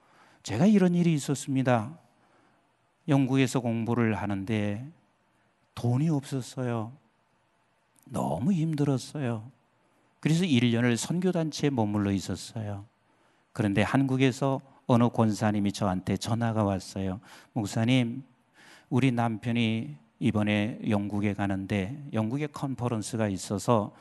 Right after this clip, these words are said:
목사님이 좀 우리 남편을 만나주시면 좋겠어요." 권사님은 제가 잘 아는데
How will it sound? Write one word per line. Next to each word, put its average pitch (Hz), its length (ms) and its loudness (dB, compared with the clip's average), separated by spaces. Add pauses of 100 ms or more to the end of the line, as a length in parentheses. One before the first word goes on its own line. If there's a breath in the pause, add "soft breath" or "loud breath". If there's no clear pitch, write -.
(220 loud breath)
목사님이 98 560 -2
좀 98 320 -4 (340 loud breath)
우리 98 180 -2
남편을 95 520 0
만나주시면 101 720 -2
좋겠어요." 92 680 -4 (320 loud breath)
권사님은 175 600 0
제가 143 240 -2
잘 104 260 -4
아는데 98 560 0